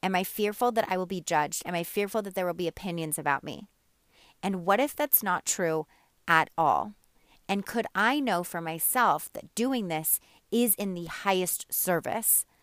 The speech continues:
of my entire dating experience and my future relationship? Dating multiple people is in your good. It's, it's for your benefit in so many, so many ways. And this was just one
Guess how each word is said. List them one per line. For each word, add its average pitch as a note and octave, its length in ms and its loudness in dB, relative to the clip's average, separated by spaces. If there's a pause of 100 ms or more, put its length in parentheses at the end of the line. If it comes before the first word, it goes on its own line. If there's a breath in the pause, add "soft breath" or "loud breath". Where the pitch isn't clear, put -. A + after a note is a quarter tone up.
(200 soft breath)
of F#3 120 2
my F3 160 0
entire G3+ 680 0
dating F#3+ 300 -2
experience E3+ 920 -2 (300 soft breath)
and F3 240 -2
my D#3+ 160 0
future D#3 320 -6
relationship? - 800 -6 (640 soft breath)
Dating G#3 380 2
multiple G#3+ 360 0
people D#3+ 520 -4 (340 soft breath)
is G3+ 260 2
in F3+ 200 -4
your D3+ 180 -2
good. B2 320 -2 (120)
It's, - 220 -4
it's - 200 -2
for G3 320 2
your E3+ 240 2
benefit C#3+ 600 -4 (880)
in G#3 160 2
so - 340 2
many, G#3 240 0
so F#3+ 180 0
many F3 220 -2
ways. D#3+ 480 2 (260 loud breath)
And F#3+ 120 0
this F#3 180 2
was F#3 140 -4
just F3 200 -4
one F3+ 560 0